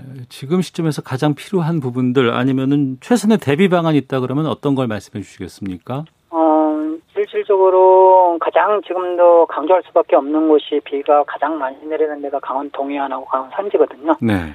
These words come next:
Speaker 2: 이들은 시간당 육십, 십 밀리, 육십 밀리 이상 내리는 곳이 있는데 이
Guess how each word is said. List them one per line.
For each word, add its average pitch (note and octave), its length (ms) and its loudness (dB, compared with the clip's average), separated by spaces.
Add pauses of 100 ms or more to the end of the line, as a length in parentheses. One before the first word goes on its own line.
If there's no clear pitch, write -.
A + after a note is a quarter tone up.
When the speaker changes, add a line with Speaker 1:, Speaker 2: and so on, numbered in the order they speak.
(140)
Speaker 2:
이들은 D3 420 0 (380)
시간당 D#3+ 420 0
육십, C3+ 460 -6
십 E3+ 60 -6 (120)
밀리, C#3+ 520 2
육십 C#3 260 -4
밀리 D3 320 4
이상 C#3+ 180 -4
내리는 C#3 320 -4
곳이 C#3+ 220 -2
있는데 C3 300 -8
이 D3 120 -4